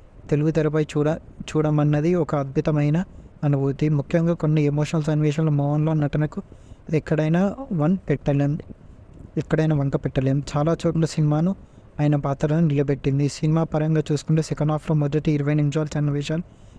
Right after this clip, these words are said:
మేజర్ హైలైట్గా చెప్పాలి. జై హో జనతా అంటూ ఈ సినిమాకి వచ్చిన మౌంటైన్ సాంగ్ చాలా బాగుంది. ఇక పక్కా లోకల్ అంటూ స్టార్ హీరోయిన్ కాజల్ చేసిన ఐటమ్ సాంగ్ మంచి రిలీఫ్. తీర్పు. తన గత రెండు సినిమాలలో ఒక బలమైన అంశాన్ని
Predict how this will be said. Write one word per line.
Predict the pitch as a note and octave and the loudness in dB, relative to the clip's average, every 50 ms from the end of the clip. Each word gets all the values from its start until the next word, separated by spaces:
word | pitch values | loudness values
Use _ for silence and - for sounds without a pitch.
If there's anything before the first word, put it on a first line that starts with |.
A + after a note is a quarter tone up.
| - - - | -14 -4 0
మేజర్ | C#3+ C#3+ C#3+ C#3 D3+ E3+ D3+ | 2 2 4 4 2 2 2
హైలైట్గా | C#3+ D3 C#3+ C#3+ C#3+ D3 D3 D#3 D3+ | 4 2 2 2 0 0 0 0 -2
చెప్పాలి. | - - D3 - - C#3+ C3+ C#3 C#3 | 0 -4 -6 -4 0 0 0 0 0
జై | C3 - D3 C#3+ | 2 2 2 4
హో | D3+ D#3+ E3 | 4 2 2
జనతా | D3+ D#3 D3+ D3+ D3 D#3 D3 | 2 2 0 2 0 0 0
అంటూ | D3 D3 D3 C#3+ D#3 | 0 0 0 0 0
ఈ | D3+ C#3+ | 0 0
సినిమాకి | C3 - D3+ D3 D3 D3 D3+ D#3 D#3+ - - - - - - - - - E3 | -2 0 0 2 2 2 0 0 -4 -6 -10 -16 -14 -16 -16 -16 -6 -2 0
వచ్చిన | D3+ C#3+ C#3 - - D#3 | 0 0 0 0 0 2
మౌంటైన్ | D3 C#3+ C#3 C#3+ C#3+ D3+ D3 C#3+ C3+ | 2 2 2 2 2 2 0 0 0
సాంగ్ | - - D#3 D#3 F3 E3 - | -2 -2 0 0 0 0 -2
చాలా | - D3 C#3 C#3 C#3+ D3 | -2 -2 0 0 0 -2
బాగుంది. | D3 C#3+ C3+ C3+ C3+ C#3+ C#3+ C3+ D#3 E3+ | -2 -2 -2 -2 -2 -2 -2 -2 -2 -2
ఇక | D3+ - D3 | 0 -2 -2
పక్కా | - - - - - D#3+ | -4 -4 -6 -2 0 0
లోకల్ | D#3 D3+ D3 - D#3+ D3+ D3 | 2 0 0 0 0 0 0
అంటూ | D3 C#3+ F#3 F3+ - - - - - - - | 0 0 -2 -4 -4 -8 -20 -20 -20 -20 -14
స్టార్ | - - D3 C#3 D3 D3+ D#3 | -6 -4 -2 -2 0 0 2
హీరోయిన్ | D3+ D3 D3+ D#3 D#3 D3 - - - - - - - | 2 2 2 2 0 -2 -4 -10 -20 -20 -14 -6 -2
కాజల్ | C#3+ C#3 C#3+ C#3+ D3+ D3+ D3 | -2 0 0 0 0 0 0
చేసిన | D#3 D3+ C#3+ - - C#3+ | 0 -2 -2 0 -2 0
ఐటమ్ | C#3 C#3 - D3+ D3+ C#3+ | 0 0 0 0 0 0
సాంగ్ | - E3+ E3 D#3 C#3+ | 0 0 2 2 2
మంచి | C#3 C#3 - D#3+ | 0 0 0 0
రిలీఫ్. | C#3 C#3 C#3 C#3+ C#3 - - - - G2+ - - - - - - - - - - - - - - - - - - _ - - - - - - - - - - - - - - - - - - - - - - | 0 0 0 0 0 -2 -4 -14 -14 -14 -14 -16 -20 -20 -20 -20 -20 -20 -20 -20 -20 -20 -20 -20 -20 -20 -20 -20 _ -20 -20 -20 -20 -20 -20 -20 -20 -20 -20 -20 -20 -20 -20 -20 -20 -20 -20 -20 -20 -8 2
తీర్పు. | - D#3+ D3+ D3 - - D#3+ D#3 - - - - - - - - - - - - - - - | 4 4 4 4 2 0 -2 -2 -2 -8 -14 -14 -20 -20 -20 -20 -20 -20 -20 -20 -20 -14 -4
తన | - E3 D#3 E3 E3+ E3 | -2 0 2 2 2 2
గత | D3 D3 - - D#3 | 0 -2 -2 0 0
రెండు | C#3 C#3 C#3+ D3+ D#3+ | 0 0 0 0 0
సినిమాలలో | D#3 - - E3 D#3+ D#3+ D#3+ D#3+ E3 E3 E3 E3 | -2 -2 0 2 2 2 2 2 2 2 0 0
ఒక | D3 D3+ | 0 -2
బలమైన | D3 C3+ C#3 C#3+ C#3+ D3 D#3 D#3+ D#3+ | -2 -2 0 -2 0 0 0 2 2
అంశాన్ని | D3+ C#3+ D3 C#3+ - D3+ D3 D3+ D3+ | 2 2 0 0 0 0 0 0 -2